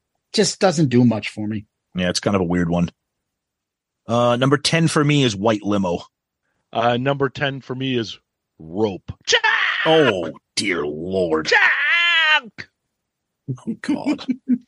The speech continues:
Speaker 1: Uh, number ten, I Should Have Known.
Speaker 2: Uh, that is my number nine.
Speaker 3: Wow. Okay, my number nine,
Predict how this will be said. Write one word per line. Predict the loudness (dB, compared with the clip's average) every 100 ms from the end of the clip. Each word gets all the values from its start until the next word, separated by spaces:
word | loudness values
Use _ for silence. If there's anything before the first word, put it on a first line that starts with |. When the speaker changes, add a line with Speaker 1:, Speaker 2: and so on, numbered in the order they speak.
| -14 -16 -16 -16 -2
Speaker 1:
Uh, | 2 4
number | 4 2
ten, | 2 2 2 2 0
I | 2 2
Should | 2 0 0 2
Have | 0 0
Known. | 2 2 2 0 -4 -10 -18 _ _ _ _ _ _ _ -2
Speaker 2:
Uh, | 0
that | 2 2
is | 2
my | 2
number | 4 4
nine. | 2 2 0 -2 -6 _ _ _ _ _ _
Speaker 3:
Wow. | -20 -20 -20 -20 _ _ _ _ _ _ _ _ -6
Okay, | -2 -2 -2
my | 0 2
number | 0 -2
nine, | 0 0 2 0 -4